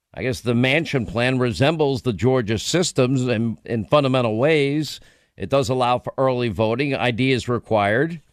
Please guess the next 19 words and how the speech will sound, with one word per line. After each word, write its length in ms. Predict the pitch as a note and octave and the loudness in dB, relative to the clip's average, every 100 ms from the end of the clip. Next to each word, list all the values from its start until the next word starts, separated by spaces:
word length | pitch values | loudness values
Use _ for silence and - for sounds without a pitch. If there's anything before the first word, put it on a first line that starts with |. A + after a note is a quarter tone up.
| _ _ | _ _
No 260 | - B2 C#3+ | -2 0 0
excuse 520 | C#3+ - - C#3 B2 - | -2 -6 0 0 0 -2
absentee, 840 | A#2+ B2+ - A#2 - B2+ A2 E2+ - _ _ _ _ _ - | 0 0 -2 -2 0 0 0 -4 -12 _ _ _ _ _ -6
uh, 180 | G#2+ A2 | -2 0
ballots. 680 | F2+ A#2 A2+ A#2+ D3 - B2 | 0 0 2 2 -2 -4 -6
You 260 | A#2 B2 | -4 -2
know, 160 | G#2+ G#2 | -2 0
that 160 | A#2+ | 0
might 200 | A#2 A#2 | 0 -2
be 100 | G2+ | 0
a 40 | A2+ | -2
bonus 460 | F2 B2 C3 A#2+ | 0 0 2 -2
provision. 640 | - B2 G#2+ G2+ G2 C#3+ D3+ D3 _ _ _ _ _ | -4 -2 0 0 2 2 2 -2 _ _ _ _ _
But 160 | - B2 - _ _ _ C3 | -4 -4 -6 _ _ _ -8
the 80 | |
people 420 | A2+ D3 D#3 E3 D3+ | 0 0 2 0 0
that 160 | C#3+ | -2
caused 560 | - C#3+ C3+ C#3+ - - | 0 2 2 0 -4 -2
the 320 | C3 B2 | -2 0